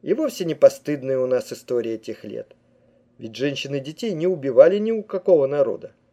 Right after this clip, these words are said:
А что касается мужчин, то, как у всех людей, у нас героев, трусов и подонков было в той же пропорции". После войны Соломон Штраус написал книгу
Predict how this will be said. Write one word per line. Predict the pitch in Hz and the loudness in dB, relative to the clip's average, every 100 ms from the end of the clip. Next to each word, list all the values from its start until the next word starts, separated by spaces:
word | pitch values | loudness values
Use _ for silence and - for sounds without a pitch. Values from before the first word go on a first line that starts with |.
| _ _ | _ _
А | - | -8
что | - 139 | -4 0
касается | 139 - 147 139 135 | 2 4 2 2 -2
мужчин, | 131 - - 247 - _ _ _ _ | -2 -8 -6 -6 -10 _ _ _ _
то, | 135 | -2
как | - 165 147 | 2 2 2
у | |
всех | - - 147 117 | -8 -4 -4 -6
людей, | 127 208 214 - _ _ - | -6 -6 -6 -10 _ _ -8
у | 151 | 6
нас | 269 160 | 8 8
героев, | 113 160 269 156 - _ | 2 4 6 4 2 _
трусов | 165 247 - - - _ | -6 -4 -4 -10 -12 _
и | 123 | 2
подонков | 143 139 269 220 - _ _ _ | 6 6 6 2 -8 _ _ _
было | 170 302 247 | -6 2 2
в | - | 2
той | 151 120 | -2 -4
же | 107 | -6
пропорции". | 107 107 - - - - _ _ _ _ _ _ _ _ _ _ _ _ _ _ _ _ _ _ | -6 -6 -8 -18 -20 -20 _ _ _ _ _ _ _ _ _ _ _ _ _ _ _ _ _ _
После | 156 156 147 | -2 0 2
войны | 156 190 262 247 | 2 4 4 0
Соломон | - 151 151 139 | -2 -2 -2 -4
Штраус | - - 220 233 - | -6 0 0 0 -4
написал | 139 - 156 175 | -8 -4 4 4
книгу | - 127 113 107 | 4 -8 -10 -14